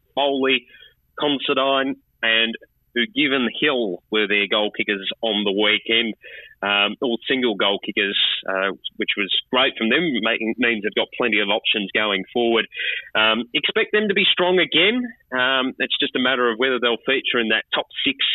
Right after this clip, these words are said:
or not. You'd expect they should. Um, just it will be interesting to see how their A F L del-,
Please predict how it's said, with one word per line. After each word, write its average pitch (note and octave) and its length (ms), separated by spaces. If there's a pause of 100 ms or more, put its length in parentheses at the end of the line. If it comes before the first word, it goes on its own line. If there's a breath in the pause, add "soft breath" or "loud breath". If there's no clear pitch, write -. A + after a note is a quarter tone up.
(440)
or A2+ 420
not. D3+ 300
You'd A#2 180
expect - 440 (200)
they A2 220 (180)
should. E3 320 (180)
Um, G#2+ 320 (200)
just A#2+ 160
it - 80 (340)
will G#2+ 140
be A2 200
interesting A#2+ 600
to G#2 60 (100)
see G#2 260
how G#2+ 220
their A2 180 (340 loud breath)
A C3 180
F - 120
L A2+ 140
del-, A#2 300